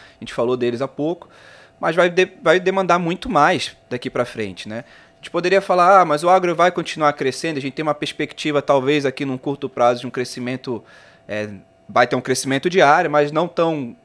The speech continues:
grande como a gente viu nos últimos anos. Mas isso não vai trazer um problema pro crédito, pelo contrário, a gente pode, nessa perspectiva, não crescer tanto quanto a gente cresceu, mas vai crescer um volume muito bom ainda.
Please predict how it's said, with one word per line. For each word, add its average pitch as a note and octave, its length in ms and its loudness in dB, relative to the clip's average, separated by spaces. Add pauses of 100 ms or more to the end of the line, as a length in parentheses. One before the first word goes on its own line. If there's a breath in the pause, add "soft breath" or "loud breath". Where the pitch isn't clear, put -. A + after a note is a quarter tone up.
(160)
grande E3 340 2
como D3 140 -6
a - 20 -12
gente C3+ 220 -8
viu B2+ 100 -4
nos A#2+ 120 -6
últimos D3 400 -4
anos. D#3 240 2 (420 loud breath)
Mas D3 160 0
isso G3 180 -2
não A#3+ 160 -4
vai D3+ 200 6
trazer C#3 340 2
um C3+ 100 0
problema A#2 460 -2
pro D#3 160 -10
crédito, D3+ 500 2
pelo B2 200 -4
contrário, C3+ 440 2
a A#2+ 40 -4
gente A#2 120 -10
pode, E3+ 380 0
nessa F3 420 -2
perspectiva, F#3+ 800 -4 (160)
não D3 200 -4
crescer F#3+ 640 -4
tanto A#3+ 500 2
quanto G3+ 260 -2
a F#3+ 60 -4
gente F#3 160 -10
cresceu, F#3+ 240 -8
mas A3+ 100 -4
vai G#3 100 -2
crescer A3 240 -8
um A3+ 140 -8
volume G3+ 380 -4
muito C4 300 -8
bom A3 280 2
ainda. E3 380 -4